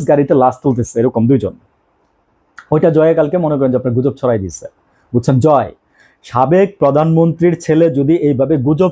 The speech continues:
ছড়ায়, তাহলে বুঝতেছেন যে ওদের বলতে, ওদের মধ্যে প্রেস্টিজ বলতে কোনো জিনিস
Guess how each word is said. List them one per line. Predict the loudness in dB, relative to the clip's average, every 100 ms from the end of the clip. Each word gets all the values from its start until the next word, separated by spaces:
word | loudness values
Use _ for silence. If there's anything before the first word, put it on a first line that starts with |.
| -4
ছড়ায়, | -4 -2 -2 -6 _ _ _ -2
তাহলে | 0
বুঝতেছেন | 2 0 0 0 0 0
যে | 0
ওদের | 0 0
বলতে, | 0 -2 0
ওদের | 0 2 2
মধ্যে | 0 0
প্রেস্টিজ | -2 0 -2 0 -2 0
বলতে | 0 0
কোনো | 0 0 0
জিনিস | -2 -2